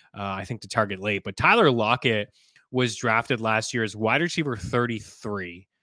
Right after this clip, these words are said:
and he finished as wide receiver thirteen. Thirteen. He had twelve point two fantasy points per game. He had over a thousand yards, eight touchdowns. He had eighty-four grabs, hundred seventeen targets. D K Metcalf was getting drafted as wide receiver fifteen. He finished as wide receiver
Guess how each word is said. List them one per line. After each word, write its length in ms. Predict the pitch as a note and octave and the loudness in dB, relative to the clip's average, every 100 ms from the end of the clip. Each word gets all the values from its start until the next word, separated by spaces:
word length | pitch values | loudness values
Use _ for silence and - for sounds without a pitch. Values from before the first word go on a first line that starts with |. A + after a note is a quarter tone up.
| _ _ _ - | _ _ _ -8
and 520 | A#2+ A#2 A2+ A2 G2+ - - - _ _ _ _ _ _ _ | 0 2 2 -2 -6 -6 -4 -8 _ _ _ _ _ _ _
he 320 | - E3 E3+ | -4 0 0
finished 300 | - D3 C3+ | 2 0 0
as 120 | B2+ | -4
wide 220 | A2 A2 A2 | -2 -2 -2
receiver 320 | A2 A2+ G2+ | -6 -6 -8
thirteen. 840 | - - A2+ - - A2+ G2 E2 _ _ _ _ - | -10 -6 -6 -6 -16 -14 -16 -18 _ _ _ _ -6
Thirteen. 600 | - G#3 G#3 - E3+ G2 | 2 2 2 -4 -4 -4
He 80 | G2 | -10
had 80 | |
twelve 200 | - C3 | -2 -2
point 160 | C3+ C#3+ | 0 -4
two 120 | C#3 | -4
fantasy 300 | C3 B2 A#2+ | -6 -4 -6
points 260 | A2 B2 A#2 | -6 -6 -6
per 120 | - | -10
game. 380 | G2+ G#2+ G#2+ G#2 _ _ _ _ | -10 -10 -10 -12 _ _ _ _
He 60 | G#2+ | -8
had 60 | |
over 120 | A#2 | -4
a 40 | B2 | -2
thousand 340 | - A2+ A#2 | 0 0 0
yards, 300 | A#2 G#2+ G#2+ | -2 -2 -4
eight 100 | G#2+ | -6
touchdowns. 680 | - G2+ - G2 F#2 F2+ - | -4 -6 -4 -6 -6 -8 -10
He 100 | - | -8
had 100 | A2 | -8
eighty-four 380 | G#2+ A2+ G#2+ F#2+ | -6 -8 -8 -10
grabs, 640 | F#2+ F2 E2+ - - - - | -10 -14 -16 -16 -14 -14 -12
hundred 280 | B2 A2+ G2 | -10 -8 -10
seventeen 320 | G2 - F#2+ | -12 -12 -12
targets. 320 | F#2+ F2 F#2 | -12 -12 -12
D 140 | - | -8
K 160 | F#3 A3 | -2 -2
Metcalf 560 | B2+ G#2+ A#2+ G#2+ G2 A2+ | -2 -4 -2 -2 -2 -4
was 120 | G#2+ | -4
getting 200 | A2 G#2 | -4 -4
drafted 300 | G#2 G2+ G#2+ | -4 -4 -6
as 100 | G2+ | -6
wide 140 | G2 | -10
receiver 280 | G2+ G#2+ F#2 | -10 -12 -12
fifteen. 500 | - C#3+ - E3 E3 - _ _ | -6 -6 -2 0 0 -4 _ _
He 100 | F#3 | -8
finished 220 | G3 A3+ | -6 -4
as 140 | F#3 A#2+ | -4 -4
wide 260 | A2+ A2+ | -6 -6
receiver 420 | A#2+ - G#2+ F#2 | -6 -8 -10 -12